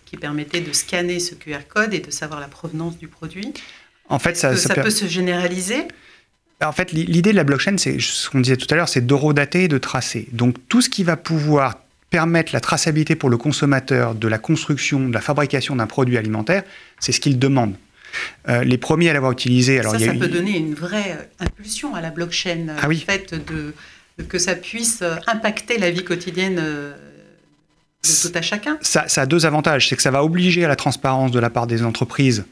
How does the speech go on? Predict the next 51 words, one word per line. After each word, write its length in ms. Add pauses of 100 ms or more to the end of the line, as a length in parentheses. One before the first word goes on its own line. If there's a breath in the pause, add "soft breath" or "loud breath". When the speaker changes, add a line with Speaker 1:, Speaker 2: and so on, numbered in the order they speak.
(120)
Speaker 2:
qui 120
fabriquent 400
et 20
qui 100
commercialisent 520
les 60
produits. 360
Speaker 1:
C'est 300
ça. 100
Speaker 2:
Et 80
ça 160
va 140
surtout 340
permettre 480 (120)
aux 60
consommateurs 520
de 80
s'approprier 560
ce 80
que 40
c'est 140
que 80
la 60
blockchain. 340 (140)
Et 100
donc, 500
de, 240 (140)
aussi 320
de 80
s'acculturer 880
à, 280
à, 300
et 140
s-, 260
et 120
de, 320 (500 loud breath)
et 80
de 80
diffuser 640
l'utilisation 560
de 60
la 80
blockchain 480 (180)
par 200
le, 180
l'ensemble 500
de 80
la, 300
de, 280
de 160
la, 160